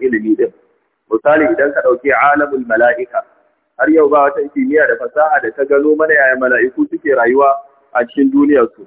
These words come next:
Amma kaga surar ta yi ishara a kai Rabbul Alamin, Ubangijin dukkanin halitta wanda mala'iku suna ciki.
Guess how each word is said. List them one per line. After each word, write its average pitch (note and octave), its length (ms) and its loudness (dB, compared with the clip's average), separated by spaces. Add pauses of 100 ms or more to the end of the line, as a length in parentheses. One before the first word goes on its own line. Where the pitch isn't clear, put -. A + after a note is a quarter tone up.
(140)
Amma A#2+ 240 2
kaga C#3 320 0
surar D#3 300 0
ta C#3 140 2
yi C#3+ 180 -2
ishara C3 380 0
a - 40 -4
kai B2 140 -4
Rabbul B2+ 400 0
Alamin, A#2 480 0 (640)
Ubangijin C#3 520 0
dukkanin B2+ 460 0
halitta A#2 380 0
wanda C3+ 220 2
mala'iku A#2 560 -2
suna A#2+ 240 0
ciki. - 260 -20